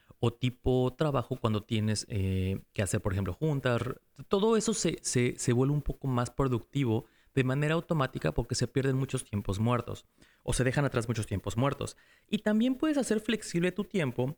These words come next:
porque no necesariamente tienes que ocupar la, la hora de ocho a cinco, de nueve a seis o cualquiera que sea el horario específico para poder cubrir con tus responsabilidades. Te das cuenta que puedes avanzar más o puedes flexibilizarlo, puedes comer, obviamente, en casa,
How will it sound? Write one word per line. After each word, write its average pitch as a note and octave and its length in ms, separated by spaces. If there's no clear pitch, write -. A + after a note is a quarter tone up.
porque C#3 240
no F#3 240
necesariamente E3 580
tienes D3+ 240
que - 60
ocupar C3 420
la, B2 280
la A#2 360
hora C#3+ 260
de C3+ 80
ocho C3+ 300
a - 20
cinco, C3+ 380
de A2+ 100
nueve A#2 220
a A#2+ 40
seis C3 440
o B2+ 100
cualquiera B2+ 380
que - 80
sea - 140
el A#2+ 60
horario B2 200
específico B2 720
para D#3+ 200
poder F#3+ 260
cubrir F#3 280
con F3+ 140
tus D3+ 200
responsabilidades. D3+ 920
Te - 60
das D3 180
cuenta D#3 280
que - 80
puedes B2+ 280
avanzar A#2+ 460
más A#2+ 300
o A#2 60
puedes A2+ 200
flexibilizarlo, A2+ 840
puedes G#2+ 200
comer, G2+ 440
obviamente, F#2 420
en G#2 60
casa, G#2+ 320